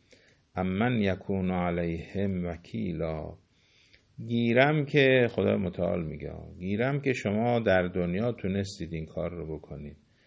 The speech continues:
خب آخرت چی کار می‌کنید؟ گیرم که تونستید در این دنیا از یه گناهکاری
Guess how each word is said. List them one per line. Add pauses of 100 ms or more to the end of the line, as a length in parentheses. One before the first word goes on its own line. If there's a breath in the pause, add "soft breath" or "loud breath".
(240 soft breath)
خب
آخرت
چی
کار
می‌کنید؟ (2250 soft breath)
گیرم
که
تونستید
در
این
دنیا
از
یه
گناهکاری